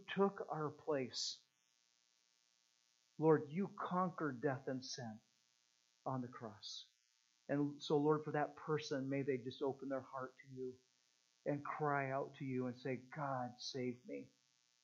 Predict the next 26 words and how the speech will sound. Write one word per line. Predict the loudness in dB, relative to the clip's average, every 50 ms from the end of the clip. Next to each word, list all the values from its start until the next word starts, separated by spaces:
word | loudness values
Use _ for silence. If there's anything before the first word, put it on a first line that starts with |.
| _ _ _ _ _ _ _ _ _ _ _ _ _ _ _ _ _ _ _ _ _
a | -4 -2
wretched | 0 0 -2 -2 -4 -8 -12 -12 -12
sinner." | -10 -8 -8 -8 -10 -10 -14 -18 -20 -20 _ _ _ _ _ _ _ _ _ _ _ _ _ _ _ _ _ _ _ _ _ _ _ _ _ _ _ _ _ _ _ _ _ _ _ _ _ _ _ _ -20 -20 -18 _ 6
Lord, | 8 10 10 10 6
we | 4 2 2
thank | 0 0 2 2 4 2 0 0
you | -2 -2 0 -2 -2 -6 -14 -20 -20 _ _ _ _ _ _ _
for | 4 4
the | 4 6 2
day | 4 6 8 10 10 10
when | 8 6 4 4
our | 4 2 2
eyes | 2 2 4 4 4 4 2 2 0
and | 0 0
our | 0 -2 -2
hearts | -6 -4 0 2 2 2 0 -2 -8 -8 -4
and | 0 0
our | 0 0
minds | 0 2 2 2 4 4 2 0 -2 -4 -6 -10 -14 -16 -16 -18 _ _ _ _ _ _ _ _ _ _ _ _
were | 4 6 6 6 8
opened | 8 8 8 8 6 2 2 2 2 0 -4 -6 -12 -18 _ _ -2
to | 2 4 6
our | 6 6
need. | 6 4 2 2 2 0 -2 -4 -6 -12 _ _ _ _ _ _ _ _ _ _ _ _ _ _ _ _ _ _ _ _ _ _ _ _
Lord, | 10 10 10 10
where, | 8 6 6